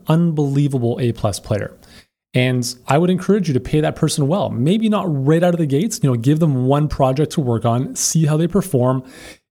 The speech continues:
If they exceed your expectations, then great, bring them on. But the problem is when we start to bring people into our company who can just fill in the gaps, like, "Hey, I just need you to do this for a while,"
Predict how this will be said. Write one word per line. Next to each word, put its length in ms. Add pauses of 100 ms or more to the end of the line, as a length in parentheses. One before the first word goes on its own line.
If 160
they 80
exceed 440
your 80
expectations, 840 (520)
then 220
great, 380
bring 240
them 120
on. 220 (960)
But 140
the 80
problem 600
is 140
when 100
we 60
start 220
to 100
bring 340
people 340
into 240
our 60
company 800
who 220
can 120
just 160
fill 360
in 80
the 80
gaps, 440
like, 140
"Hey, 140
I 40
just 200
need 120
you 140
to 20
do 160
this 160
for 140
a 80
while," 420